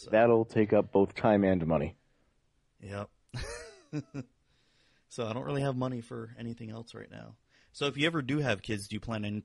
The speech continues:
Speaker 1: introducing them to Magic?
Speaker 2: Uh, once I think they're ready, yeah, absolutely.
Speaker 1: Yeah, let me just give you some advice. It's very tough
Speaker 2: Huh.
Speaker 1: to get, to keep their attention.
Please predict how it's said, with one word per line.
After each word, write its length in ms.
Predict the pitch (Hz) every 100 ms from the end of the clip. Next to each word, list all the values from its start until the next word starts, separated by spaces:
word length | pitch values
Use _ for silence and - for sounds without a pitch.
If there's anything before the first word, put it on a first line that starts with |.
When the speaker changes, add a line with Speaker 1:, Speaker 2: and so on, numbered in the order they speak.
| - -
Speaker 1:
introducing 640 | 104 - 101 101 - 120
them 160 | 117 120
to 60 |
Magic? 440 | 120 127 123 143 - _
Speaker 2:
Uh, 220 | 165 180 160
once 200 | 185 196
I 60 |
think 140 | 185 -
they're 120 | 143
ready, 220 | 131 165
yeah, 320 | 120 139 82
absolutely. 480 | 101 107 117 - 78 - _ _ _ _ _ _ _ _ _ _ _ _ _ _ - _ _ _ -
Speaker 1:
Yeah, 160 | 139 - 113
let 180 | 127
me 60 | 139
just 180 | 127 113
give 120 | 123
you 60 | 117
some 160 | 117
advice. 380 | 107 101 95 - 107
It's 260 | 101 - - _ -
very 320 | 92 92 92
tough 260 | 95 87
Speaker 2:
Huh. 120 | 147 131 _ _ _ -
Speaker 1:
to 100 | 101
get, 300 | 104 - -
to 120 | 107
keep 280 | - 104 -
their 380 | 98 95 92 -
attention. 560 | 101 101 90 - 92